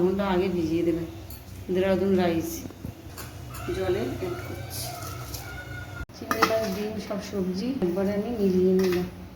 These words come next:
এর জন্য আমি তেল দিলাম, পেঁয়াজ কুচি দিলাম, রসুন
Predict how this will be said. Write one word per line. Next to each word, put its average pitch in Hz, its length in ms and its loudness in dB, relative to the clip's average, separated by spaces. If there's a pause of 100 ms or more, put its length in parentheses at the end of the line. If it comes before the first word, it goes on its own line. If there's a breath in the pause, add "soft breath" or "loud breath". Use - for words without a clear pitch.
(1160)
এর - 120 -20
জন্য 226 160 -6 (100)
আমি 233 120 -6 (120)
তেল 208 180 -2 (120)
দিলাম, 196 260 0 (1900)
পেঁয়াজ 214 280 -4 (100)
কুচি 202 320 -2
দিলাম, 180 260 0 (760)
রসুন 226 260 -2